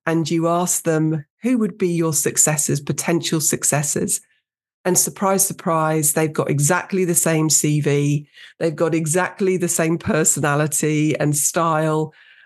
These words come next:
as the current leader. And I think, you know, actually that's a, um, something that we're seeing being addressed by companies. I just wanna call out a couple of examples. So you've got, um, at axa, they have a deliberate,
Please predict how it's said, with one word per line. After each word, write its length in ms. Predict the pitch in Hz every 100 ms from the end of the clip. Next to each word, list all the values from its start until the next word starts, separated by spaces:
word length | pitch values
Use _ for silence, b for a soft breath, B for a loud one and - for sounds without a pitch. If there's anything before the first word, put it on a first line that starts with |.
| _
as 360 | 175 165 147 -
the 120 | 160
current 460 | - 165 156 151 156
leader. 360 | 156 160 143
And 120 | 143
I 120 | 143 160
think, 280 | 180 170
you 80 | 180
know, 200 | 156 147 - B B B -
actually 280 | 175 - 180
that's 300 | 185 - 175
a, 320 | 160 156 139
um, 460 | 156 156 156 156 123
something 340 | - 170 170 165
that 120 | 143
we're 100 | 165
seeing 640 | - 202 180 170 160 - _
being 240 | 185 170 160
addressed 460 | 147 190 196 -
by 140 | 170 165
companies. 600 | - 156 147 156 151 170
I 40 |
just 140 | -
wanna 160 | 208 185
call 340 | - - 190
out 160 | 170 -
a 40 |
couple 420 | 143 - 180 - 170
of 100 | 160
examples. 800 | 151 165 160 156 - 156 151 - B B B B B
So 160 | - 202
you've 340 | 185 190 180
got, 340 | 190 180 - -
um, 300 | 175 165 165 -
at 180 | - -
axa, 600 | 185 - - 139 143 - _
they 280 | 156 190 202
have 300 | 185 196 180
a 80 | 160
deliberate, 1080 | 175 170 180 190 214 220 208 190 - -